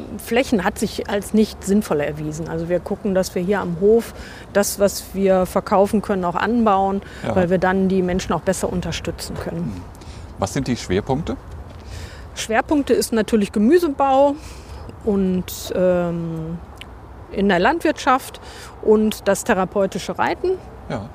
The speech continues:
Speaker 1: mit der Pferdehaltung. Also die Pferde werden hier auch versorgt von Fremdeinstallern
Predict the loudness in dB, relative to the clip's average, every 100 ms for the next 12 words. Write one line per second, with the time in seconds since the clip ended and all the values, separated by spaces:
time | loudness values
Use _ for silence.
0 | -12 -8 -2 -2 0 0 2 4 4 4
1 | 4 2 0 -2 -2 -2 -2 0 2 2
2 | 2 2 2 0 0 0 0 -2 -12 -20
3 | -20 -18 -2 0 4 2 2 -6 -6 -2
4 | -2 0 -2 -2 -2 -2 0 2 2 0